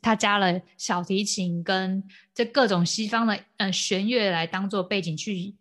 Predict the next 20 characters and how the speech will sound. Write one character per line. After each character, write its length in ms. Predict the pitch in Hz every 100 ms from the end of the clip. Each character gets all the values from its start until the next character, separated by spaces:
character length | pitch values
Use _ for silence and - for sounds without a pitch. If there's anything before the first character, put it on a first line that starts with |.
| _
去， 460 | - 226 196 175 175 _ _ _ _
呃， 200 | 190 170
去 140 | -
来 160 | 214 180
搭 220 | 185 180
配 200 | 180 185
心 320 | 170 180 160
经， 220 | 160 214 220
他 160 | 220
是 140 | 233 240
用 240 | 208 202 - -
新 260 | - 285
的 120 | 285 190
方 240 | 175 175
式 180 | - -
来 300 | - 240 240
搭 140 | 170 175
配 180 | 190
心 240 | - 220 226
经。 280 | 233 233